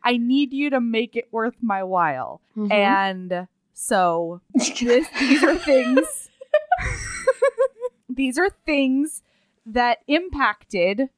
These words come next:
Speaker 1: my enjoyment of this particular novel.
Speaker 2: Uh-huh.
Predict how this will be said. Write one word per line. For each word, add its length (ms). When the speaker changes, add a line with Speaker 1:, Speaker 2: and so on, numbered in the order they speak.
Speaker 1:
my 240
enjoyment 680
of 160
this 240
particular 640
novel. 560
Speaker 2:
Uh-huh. 420